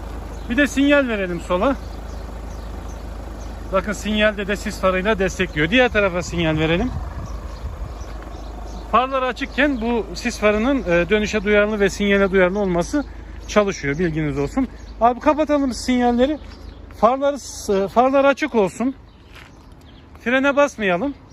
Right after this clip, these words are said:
Bakın şurada frene basalım şimdi. Bakın önceden şu içerisi yanıyordu. Farlar açıkken bırakalım.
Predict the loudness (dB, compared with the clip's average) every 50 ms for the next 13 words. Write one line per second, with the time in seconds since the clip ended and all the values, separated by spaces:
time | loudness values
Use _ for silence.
0 | -20 -20 -20 -20 -20 -20 -20 -20 -20 -20 -20 -8 -4 -4 -4 -2 -4 -6 -4 -2
1 | -2 0 2 4 2 2 0 -4 -12 -18 -18 -18 -18 -18 -18 -20 -20 -20 -20 -20
2 | -10 -4 0 2 4 4 6 6 6 4 4 2 -2 -2 -2 -4 -4 -2 -2 0
3 | 0 -2 -4 -6 -10 -18 -20 -20 -20 -20 -10 -6 -6 -4 -4 -2 -2 -2 0 0
4 | -2 -2 -2 -2 -2 -4 -4 -6 -6 -2 0 0 0 0 -2 -2 0 0 2 2
5 | 2 2 2 2 0 -2 -2 -4 -10 -16 -18 -12 -4 0 0 2 2 2 0 0
6 | -2 -4 -6 -4 -2 -2 0 2 2 2 2 2 0 -2 -2 -4 -6